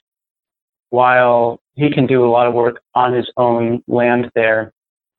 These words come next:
to keep it, uh, an ecologically thriving place, there are also other forces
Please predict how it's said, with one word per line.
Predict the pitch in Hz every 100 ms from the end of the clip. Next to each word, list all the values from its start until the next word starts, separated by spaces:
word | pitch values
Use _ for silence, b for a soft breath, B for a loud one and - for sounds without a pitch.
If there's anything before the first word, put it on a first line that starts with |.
| _ _ -
to |
keep | - 127 -
it, | 117 113
uh, | 113 117
an | 117 117
ecologically | 117 107 107 - 107 107 -
thriving | 127 117 113 113 -
place, | 117 117 - _ b b _ -
there | 135
are |
also | 139 143 131
other | 131 131 117 -
forces | 127 123 127